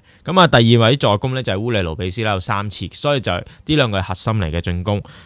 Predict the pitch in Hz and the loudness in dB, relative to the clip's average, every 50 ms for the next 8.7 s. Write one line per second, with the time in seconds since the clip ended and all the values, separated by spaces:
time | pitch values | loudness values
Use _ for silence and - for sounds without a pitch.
0 | _ - 131 170 214 208 - 180 165 160 160 175 180 185 180 175 - - - 120 | _ -2 0 2 2 2 4 4 4 6 6 8 8 8 8 6 4 2 2 2
1 | 117 113 107 117 123 127 113 104 101 - - _ _ - - - 127 120 120 - | 4 4 4 4 4 6 4 4 2 0 -4 _ _ -6 0 4 4 4 6 8
2 | 165 160 147 - 156 156 151 135 113 107 107 107 - 139 135 139 139 123 139 110 | 8 8 8 6 4 4 4 4 4 2 2 2 4 4 6 6 4 4 2 2
3 | 104 113 117 123 131 139 151 143 - 107 98 95 - 139 147 127 107 95 90 92 | 2 2 2 2 2 2 2 2 2 0 2 2 2 2 2 2 2 2 2 2
4 | 104 120 127 120 104 92 92 104 104 123 117 113 107 123 107 104 131 160 151 131 | 0 0 2 2 2 2 0 0 2 2 2 2 2 2 0 0 -2 -4 -4 -4
5 | - 117 113 123 - 117 98 101 98 92 92 - - 104 95 - - 120 123 - | -4 -4 -6 -4 -2 -2 -2 -2 -2 -2 -2 -4 -2 -4 -4 -2 -2 -4 -4 -4
6 | - 92 90 95 90 - 92 90 90 - 107 101 95 90 82 87 104 104 - 85 | -6 -4 -4 -4 -4 -4 -4 -4 -2 -2 -2 -2 -2 -2 -2 -4 -4 -4 -4 -4
7 | 82 98 117 123 - - 92 90 82 90 92 90 90 82 87 95 107 - 92 85 | -4 -2 -4 -2 -2 -2 -2 -2 -2 -4 -4 -4 -4 -4 -4 -4 -4 -2 -4 -4
8 | 85 80 - - 80 76 76 76 - - 90 87 82 | -6 -6 -8 -8 -6 -6 -6 -6 -6 -4 -4 -4 -4